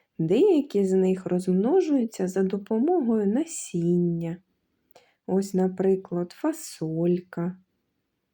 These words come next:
гарбуз, горох,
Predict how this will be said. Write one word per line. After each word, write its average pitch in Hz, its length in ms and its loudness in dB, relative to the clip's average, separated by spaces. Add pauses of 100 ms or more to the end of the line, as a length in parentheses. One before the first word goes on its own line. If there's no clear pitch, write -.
(2250)
гарбуз, 196 1120 -4 (1900)
горох, 208 1000 0